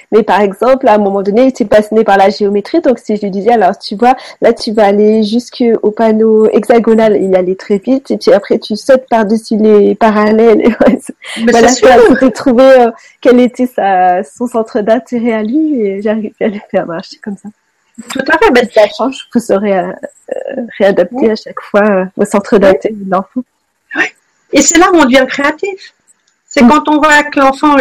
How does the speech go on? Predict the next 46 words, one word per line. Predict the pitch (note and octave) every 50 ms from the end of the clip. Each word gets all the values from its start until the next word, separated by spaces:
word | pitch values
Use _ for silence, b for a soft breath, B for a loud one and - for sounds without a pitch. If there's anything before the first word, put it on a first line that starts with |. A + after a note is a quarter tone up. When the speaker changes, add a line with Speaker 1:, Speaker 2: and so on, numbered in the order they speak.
| C4+
Speaker 2:
ben | - G#3 G#3 F#3+
justement, | G#3+ A3+ - D#4+ F4 F#4
il | D4+ A#3
est | G#3 -
passionné | - - A3+ - - C4 B3+ C4 C4
par | B3+ A#3+ A#3
la | A3
géométrie, | G#3+ G#3+ A3+ G#3+ A#3 A#3 - - - C4 C4 C4+ C4
puis | - - A3
que | - -
ça, | - - A#3 A#3 A3+
ça, | A3+ - G#3+ G#3+
ça, | - - B3+
ça | B3 - A3+
le | A3 G#3+ G#3
stimule, | G#3 - _ - C4 C4+ C4+ C#4+ D4 D4 D4 C#4+ C#4
qu'il | - B3 A3+ A3
est, | G#3+ G#3+ G#3+ G#3 A3 A3 A3 G#3+ - - - - -
ben | - F#3+ F#3+ F#3+
vous | F#3+ A3 G#3
avez | A3+ G3+ G#3 G3+
envie | G3+ G3+ G#3 G3+
de | - _
contribuer | - A3+ A3+ - B3 A3+ G3+ G#3+ G#3
à | F#3+ F3+ -
ça, | - - - - C5 - _ _ _ _ _ _ _ _ _ _ _ _ _ -
et | G3+ A3
en | G#3 G3+
même | G#3 G3 F#3+ F#3
temps, | - C#4+
vous | D4 B3 A#3+
avez | G3 F#3 F#3
trouvé | - - A3 A3 A3+
une | A#3 A3
manière | G#3 G3+ F#3+ F#3+ G3+ A3+ C#4 C4+ G#3+ - _ _ -
de | G3 G3
satisfaire | - G#3 G#3 - A3+ G#3+ - - A3 G3
votre | G3+ G#3+ F#3
besoin | F3+ G#3 G#3+ A3+ A3+
de, | G#3+ G#3+ - G3+ - -
de | G3 F#3+ F3+ F#3
partage | F#3 F3+ - G#3 G#3 - _ - G#3 G#3 G#3+ G#3+ G#3
en | G3 G3 G3
allant | G3 F#3+ G3 G3 G3
marcher | G3+ G3 G3 - - A3
ensemble. | B3+ D4+ - - A4 G#4+